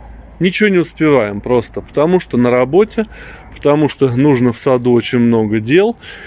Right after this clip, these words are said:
А, здесь рододендрона не укрыл, не раскрыл, можжевельник еще не развязал. Туечку вон, а, м, Марию тоже не развязал. А,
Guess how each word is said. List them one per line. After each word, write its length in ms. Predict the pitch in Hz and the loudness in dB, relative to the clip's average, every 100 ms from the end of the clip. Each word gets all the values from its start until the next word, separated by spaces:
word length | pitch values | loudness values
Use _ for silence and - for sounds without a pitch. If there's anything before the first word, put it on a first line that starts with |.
| - - - | -20 -20 -4
А, 300 | 139 139 127 | 0 2 2
здесь 380 | 123 165 160 - | 2 2 2 0
рододендрона 840 | 135 120 147 143 170 143 135 139 | -2 0 0 2 0 2 2 2
не 200 | 139 151 | 2 2
укрыл, 760 | 160 156 190 226 226 156 147 135 | 2 2 2 4 4 4 2 2
не 240 | 156 165 | 2 2
раскрыл, 520 | 160 156 147 - 208 202 | 4 2 0 0 2 4
можжевельник 720 | 151 127 143 165 170 143 - | 2 0 0 2 0 -2 -6
еще 240 | 131 156 | -8 -4
не 120 | 151 | 0
развязал. 680 | 147 143 131 143 147 139 117 | 0 0 0 0 2 2 0
Туечку 600 | - 165 160 139 - - | 0 2 2 2 -2 0
вон, 340 | 135 139 139 139 | 2 4 4 2
а, 340 | 135 135 127 | 2 2 2
м, 720 | 127 123 117 113 113 117 117 | 0 0 -2 -4 -4 -4 -4
Марию 480 | 127 143 147 160 139 | 0 2 2 2 0
тоже 340 | - 147 117 117 | 2 2 2 2
не 120 | 120 | 0
развязал. 720 | 117 110 123 123 113 101 101 - - - - - - - | 0 0 0 2 0 -4 -6 -12 -18 -16 -16 -18 -18 -10
А, 400 | - 127 127 127 | -2 2 2 2